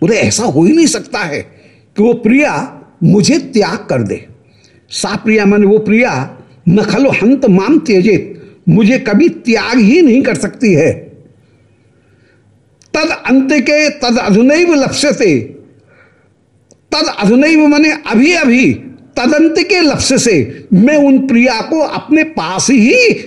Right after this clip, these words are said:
देखूंगा, अर्थात श्री प्रिया जल्दी ही मुझे मिलेंगी, वो प्रिया मेरा कभी भी त्याग नहीं कर सकती हैं। ऐसा विवेक के द्वारा, विवेक रूपी सखी के द्वारा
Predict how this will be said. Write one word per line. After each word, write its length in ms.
देखूंगा, 500
अर्थात 280
श्री 160
प्रिया 680
जल्दी 460
ही 180
मुझे 340
मिलेंगी, 580
वो 120
प्रिया 340
मेरा 320
कभी 300
भी 120
त्याग 500
नहीं 220
कर 100
सकती 460
हैं। 340
ऐसा 640
विवेक 380
के 140
द्वारा, 400
विवेक 440
रूपी 460
सखी 420
के 160
द्वारा 520